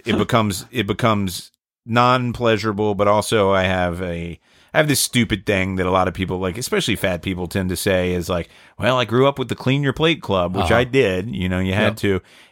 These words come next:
Speaker 1: and so I usually won't just kinda t-, toss food
Speaker 2: Yeah.
Speaker 1: unless it's unusual. And
Speaker 2: Is, is, with that said, with one point five being the point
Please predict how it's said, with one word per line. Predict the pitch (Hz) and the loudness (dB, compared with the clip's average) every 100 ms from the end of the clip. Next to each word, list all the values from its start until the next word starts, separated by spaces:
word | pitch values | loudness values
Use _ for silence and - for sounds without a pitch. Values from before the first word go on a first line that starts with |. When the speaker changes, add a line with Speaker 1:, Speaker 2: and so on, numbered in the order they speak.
| 98 | -6
Speaker 1:
and | 95 | 2
so | 123 | 4
I | 120 | 4
usually | 135 156 139 123 117 | 4 2 2 0 -2
won't | 123 113 117 - | 0 0 0 -6
just | 107 95 | -6 -4
kinda | 113 90 | -2 -2
t-, | - - _ _ _ _ _ | -4 -16 _ _ _ _ _
toss | - 110 95 - | -2 2 2 0
food | - 98 90 87 85 | -4 -2 -2 -2 -4
Speaker 2:
Yeah. | 85 98 | -2 -2
Speaker 1:
unless | 95 90 87 - - _ _ _ _ _ _ _ _ - | -2 -2 -4 -6 -12 _ _ _ _ _ _ _ _ -12
it's | 85 - | -10 -10
unusual. | 98 87 85 82 87 85 | -8 -6 -6 -6 -4 -4
And | 82 - _ - | -6 -10 _ 0
Speaker 2:
Is, | 175 165 | 2 2
is, | 165 151 - - | 0 -2 -6 -2
with | 156 170 | 2 4
that | 180 160 | 4 2
said, | 160 | 2
with | 139 127 | 2 2
one | 127 139 | 4 2
point | - 147 120 | 2 0 0
five | 131 120 120 | 0 2 0
being | 104 117 113 | 0 0 2
the | 104 | 0
point | - 117 110 101 | 0 0 0 -4